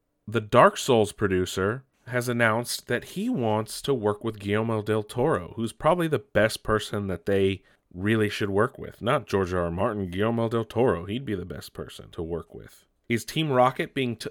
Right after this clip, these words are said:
teased for Pokemon Go? At Anime Expo this past weekend, a lo-, we already got the announcement that Armored Mewtwo from the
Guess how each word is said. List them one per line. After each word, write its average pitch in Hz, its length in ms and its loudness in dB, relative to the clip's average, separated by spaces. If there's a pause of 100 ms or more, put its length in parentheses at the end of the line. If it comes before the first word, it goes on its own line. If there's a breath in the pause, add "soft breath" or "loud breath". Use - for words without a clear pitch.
(140)
teased 127 320 -6
for 123 120 -6
Pokemon 117 460 0
Go? 104 280 4 (260 soft breath)
At 113 260 2
Anime 127 200 4
Expo 127 500 2
this 120 140 -2
past 120 320 0
weekend, 120 500 0 (320)
a 101 140 4
lo-, 107 260 2 (240)
we 123 300 4
already 170 180 6
got 160 160 4
the 147 80 -2
announcement 127 440 0
that 113 160 2
Armored 117 360 2
Mewtwo 117 460 0
from 101 400 0
the 90 400 0